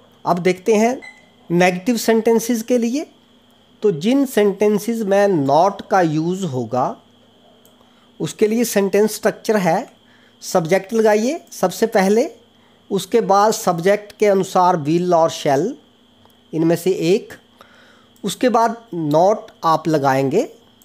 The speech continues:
और बाद में we, फिर वर्ब की फर्स्ट फॉर्म के साथ आईएनजी प्लस ऑब्जेक्ट। तो ये सेंटेंस स्ट्रक्चर है। अब इसको अप्लाई करते हैं। मैं नया पेन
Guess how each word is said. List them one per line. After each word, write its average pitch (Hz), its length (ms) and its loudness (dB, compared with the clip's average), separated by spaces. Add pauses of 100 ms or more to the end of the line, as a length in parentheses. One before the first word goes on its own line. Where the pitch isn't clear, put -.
(520)
और 190 200 2
बाद 190 420 2
में 202 360 2 (400)
we, 165 400 -2 (480)
फिर 220 240 -2 (540)
वर्ब 175 260 0
की 196 160 -6
फर्स्ट 170 320 -2
फॉर्म 160 260 -2
के 156 160 -6
साथ 147 360 -2 (120)
आईएनजी 151 480 -2 (520)
प्लस 170 280 -2
ऑब्जेक्ट। 110 480 -12 (640)
तो 226 60 0
ये 269 160 -2
सेंटेंस 233 500 0
स्ट्रक्चर - 420 -4
है। 202 200 -2 (120)
अब 180 200 -2
इसको 196 240 -2
अप्लाई 175 320 0
करते 185 320 -4
हैं। 202 180 -6 (1120)
मैं 170 300 2
नया 202 320 4
पेन 202 420 0